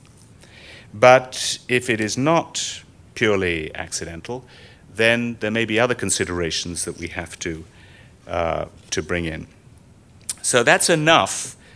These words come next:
for the time being on sort of Old Testament Zionist stuff and so forth. We can talk about that in question time, if you like.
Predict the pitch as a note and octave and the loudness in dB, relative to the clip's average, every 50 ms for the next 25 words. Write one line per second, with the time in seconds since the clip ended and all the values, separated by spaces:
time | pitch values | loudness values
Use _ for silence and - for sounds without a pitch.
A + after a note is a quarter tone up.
0 | - - - - G2 F#2+ F#2+ - C#3 D3+ D3+ D3 C3 A2 G2+ G2 F#2+ G2 G2+ G#2 | -20 -18 -10 -8 -6 -6 -4 2 4 4 4 4 4 2 2 2 2 2 0 -2
1 | - A2 G#2+ G#2 G2+ - A2+ G2 G2 - - B2 C3 C3+ C#3 C3 - - C3 A#2+ | 0 0 0 0 0 0 -2 -2 -2 2 4 4 4 4 4 2 2 2 2 2
2 | - - - A2 A2 G#2 G#2 - F#2+ F2+ F#2+ G2 G2 G2 F#2+ F#2+ F#2 - - - | 2 0 -2 0 0 -2 -2 -2 -4 -2 0 2 2 2 0 0 -2 -4 -4 -4
3 | F2+ F2 F2+ - - E2+ - - F#2+ E2+ - E2 D#2 - G2 F#2+ F2 F2+ - A#2 | -4 -6 -6 -8 -8 -8 -4 -2 -2 -4 -4 -8 -8 -6 -8 -8 -8 -6 -4 -2
4 | G#2+ G2 - F2 F2+ F2 D#2 F2+ G2 E2+ - F#2+ - G2 F2+ - - D#2 - - | -4 -2 -2 -2 -2 0 0 -2 -4 -4 -6 -6 -6 -4 -4 -4 -8 -12 -12 -12
5 | D2+ - - - - - - - - - - - - - F#2 E2+ F2 E2+ E2 - | -12 -12 -12 -14 -20 -20 -20 -20 -20 -20 -20 -20 -14 -12 -10 -6 -6 -6 -6 -8
6 | - - | -14 -18